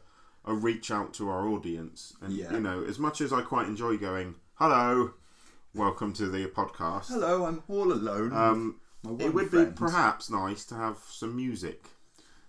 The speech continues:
Speaker 1: Um, so this is us reaching out to you guys. If you know anyone or fancy giving it a go yourselves, uh, that would give us a bit of an introductory jingle,
Speaker 2: Yeah,
Speaker 1: uh,
Speaker 2: what,
Speaker 1: then
Speaker 2: what
Speaker 1: we're
Speaker 2: was that?
Speaker 1: happy to give it a go.
Speaker 2: Paul, what was that podcast that had music at the beginning of it?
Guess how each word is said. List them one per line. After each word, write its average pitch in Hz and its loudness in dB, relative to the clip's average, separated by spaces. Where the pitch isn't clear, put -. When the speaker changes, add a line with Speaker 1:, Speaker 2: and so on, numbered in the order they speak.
Speaker 1:
Um, 107 -2
so 120 -2
this 135 -4
is 139 -2
us 143 0
reaching 123 -4
out 113 -2
to 117 -4
you 123 -2
guys. 95 -4
If 110 -12
you 123 -8
know 123 -4
anyone 123 -2
or 92 -6
fancy 104 -8
giving 104 -4
it 65 -8
a 92 -8
go 101 -4
yourselves, 104 -4
uh, 92 -4
that 101 -2
would 107 -2
give 110 -4
us 104 -6
a 117 -6
bit 113 0
of 107 0
an 107 0
introductory 117 -2
jingle, 101 -2
Speaker 2:
Yeah, 180 -2
Speaker 1:
uh, 113 0
Speaker 2:
what, 220 0
Speaker 1:
then 120 0
Speaker 2:
what 120 2
Speaker 1:
we're 120 -2
Speaker 2:
was 127 0
that? 127 2
Speaker 1:
happy 117 -2
to 113 -6
give 113 -6
it - -4
a - -6
go. 107 -4
Speaker 2:
Paul, 208 -8
what 208 -6
was 220 -8
that - -8
podcast - -8
that 95 -10
had 107 -6
music 113 -4
at - -16
the - -14
beginning 80 -16
of 80 -20
it? - -20